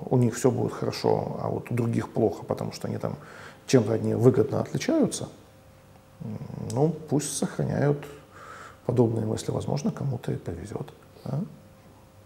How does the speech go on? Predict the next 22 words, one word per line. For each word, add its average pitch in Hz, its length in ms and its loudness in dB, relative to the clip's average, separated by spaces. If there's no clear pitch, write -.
Купили 151 360 8
квартиру, 143 580 6
что-нибудь 135 560 2
ещё, 180 520 2
опять-таки, 110 580 0
сдаёте 123 460 6
её 123 160 4
в 120 40 2
наём, 156 540 6
ну, 107 80 -4
замечательно. - 960 -2
Только - 240 0
учтите, - 300 0
что, 101 540 -2
э, - 40 -8
любой 120 440 6
бизнес - 600 2
требует 123 460 4
постоянного - 600 2
поддержания, 107 880 0
самого - 280 -4
бизнеса. - 540 -8